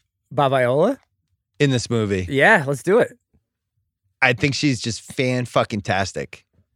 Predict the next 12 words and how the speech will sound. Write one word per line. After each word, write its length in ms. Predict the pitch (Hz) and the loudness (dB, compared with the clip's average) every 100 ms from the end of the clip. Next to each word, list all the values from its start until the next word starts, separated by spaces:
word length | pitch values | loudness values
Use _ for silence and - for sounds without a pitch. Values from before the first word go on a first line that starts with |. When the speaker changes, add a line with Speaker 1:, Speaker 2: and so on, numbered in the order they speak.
| - | -6
Speaker 1:
I 140 | 135 | -6
could, 180 | 131 165 | -2 -2
I 80 | 139 | -2
could. 140 | 123 | 2
Speaker 2:
I 120 | 131 143 | 4 4
wish, 600 | 135 151 156 151 - - - _ _ _ _ - | 2 2 2 0 -4 -6 -14 _ _ _ _ 2
I 80 | 143 | 2
remember 280 | 170 180 175 | 4 0 0
saying 300 | - 147 139 | 2 2 2
this 180 | 131 | -2
to 100 | - | -2
Wesley 680 | 117 110 117 101 104 92 85 | 0 2 0 0 -2 -2 -6